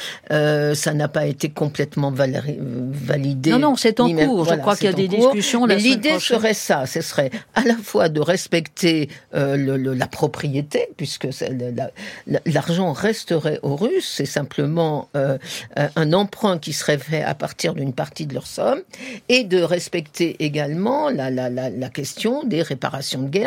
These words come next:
Speaker 1: qui se poseraient après la guerre. Maintenant, est-ce que ça prouve quoi ? Ça prouve premièrement que les besoins de l'Ukraine, euh, que ce soit des besoins militaires ou des besoins en termes de reconstruction ou même tout simplement des besoins de résilience, ça prouve que ces besoins sont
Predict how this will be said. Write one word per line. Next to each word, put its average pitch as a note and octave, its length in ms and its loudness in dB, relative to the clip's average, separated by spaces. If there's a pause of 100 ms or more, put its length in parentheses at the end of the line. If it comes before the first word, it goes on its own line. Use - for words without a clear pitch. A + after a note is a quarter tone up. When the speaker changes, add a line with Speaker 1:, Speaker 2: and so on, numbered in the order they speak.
Speaker 1:
qui - 140 -14
se - 120 -8
poseraient C#3+ 460 -4
après D#3 240 -6
la C3+ 140 -4
guerre. A2 180 -8 (380)
Maintenant, B3+ 380 2
est-ce - 280 0
que A#3 160 -2
ça - 220 0
prouve G#3 440 -4
quoi ? - 320 -6
Ça F3+ 200 -2
prouve - 320 -6
premièrement F3+ 800 -2 (280)
que - 80 -2
les E3 140 2
besoins F3+ 420 -2
de D3+ 80 -4
l'Ukraine, F3 640 -4 (420)
euh, C3+ 140 0
que D3 140 -6
ce - 80 -8
soit C#3+ 140 -2
des C3+ 100 -4
besoins C3+ 260 -4
militaires C3+ 640 -2
ou C#3 80 -6
des C3+ 160 -6
besoins C#3 400 -4
en C3 80 -6
termes C3+ 240 -4
de B2+ 60 -4
reconstruction C#3 720 -6
ou B2+ 40 0
même C3+ 200 0
tout - 80 -12
simplement C#3 400 -2
des B2+ 80 0
besoins C3+ 240 0
de A2+ 80 2
résilience, D#3+ 840 2 (320)
ça F3 160 4
prouve - 240 2
que D#3+ 100 0
ces - 160 2
besoins D3+ 440 2
sont E3+ 280 0